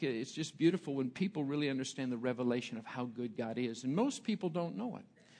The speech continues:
Just like a beautiful lyrics of the songs, the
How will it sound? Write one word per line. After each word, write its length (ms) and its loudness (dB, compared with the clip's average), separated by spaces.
Just 260 -4
like 240 2
a 80 2
beautiful 520 2
lyrics 400 0
of 120 -8
the 60 -6
songs, 520 0
the 200 -2